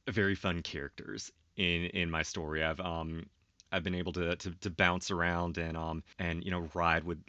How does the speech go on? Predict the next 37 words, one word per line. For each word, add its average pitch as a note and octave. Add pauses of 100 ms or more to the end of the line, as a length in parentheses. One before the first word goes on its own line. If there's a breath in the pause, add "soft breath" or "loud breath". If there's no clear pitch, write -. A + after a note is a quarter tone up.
(100)
like, F#2
some, F2
some F2+
really E2+
great E2
crews E2
that, F2+
that A2
are A2
also C3+
photo-, G2+
photographers E2
themselves, F2
but F2+
we F#2+
have F2+
that, E2
this, F#2
this G2
other D#2+ (100)
passion D#2+
that, - (140)
that -
we E2
share D2+
that E2+
actually, B2 (140)
I A#2
think, A#2+ (280)
bonds F#2+
us F#2+
even, G2+
even F2+
stronger -
than F#2
photography -
does. -